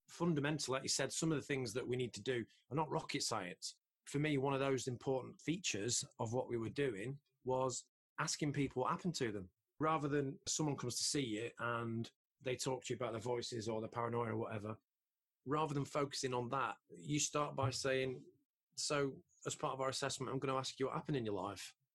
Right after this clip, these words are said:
That for me sounds completely obvious and ridiculous to say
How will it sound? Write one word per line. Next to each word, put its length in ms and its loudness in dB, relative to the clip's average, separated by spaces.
That 200 0
for 140 -2
me 500 0
sounds 480 0
completely 600 -2
obvious 480 -2
and 140 0
ridiculous 580 -4
to 140 -2
say 420 0